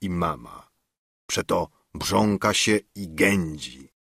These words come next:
a niedostrzeżony bywa zmysł głębszego przejęcia się melodią.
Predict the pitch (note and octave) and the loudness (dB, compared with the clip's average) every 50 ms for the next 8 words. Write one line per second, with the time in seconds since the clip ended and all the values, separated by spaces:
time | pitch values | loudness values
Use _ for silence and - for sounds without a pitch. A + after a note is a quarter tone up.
0 | _ - - E2 F2 F2+ F2+ F2+ F2 G#2 F#2+ - - - - - - - - - | _ -10 -6 -4 -2 0 0 2 2 4 4 4 4 2 2 2 2 2 2 0
1 | E2 D#2 D#2 G2 C3 D3 C#3 A#2 G2+ F2 D2+ E2+ G2 G2+ F2+ F#2+ F#2 F2+ F2 D#2+ | -2 0 2 4 6 6 6 6 4 4 2 2 2 4 4 4 4 2 2 0
2 | D2+ D2 D2 E2 F#2+ A#2 A#2+ A2+ - - - F#2 F#2 F2 E2 D2+ D2 E2 F#2 A2 | -4 -6 -4 0 2 4 4 6 4 2 2 0 -2 -4 -6 -6 -6 -2 2 4
3 | B2 B2 A#2 G#2 - - - - A2+ G#2+ G2+ F#2 F#2+ F#2+ F2+ - - - - D#2+ | 4 6 4 4 2 0 0 2 4 4 4 6 4 2 2 2 -4 -8 -6 -4
4 | E2+ E2+ E2+ F2 E2 - - E2 - - G2 F#2 F2+ F#2+ G2+ G2 F#2+ E2 C#2 - | -2 -2 -2 -2 -4 -4 -4 -4 -4 -2 -2 -2 -2 0 2 2 0 0 -4 -8
5 | B2+ C3 B2 - | -14 -16 -16 -18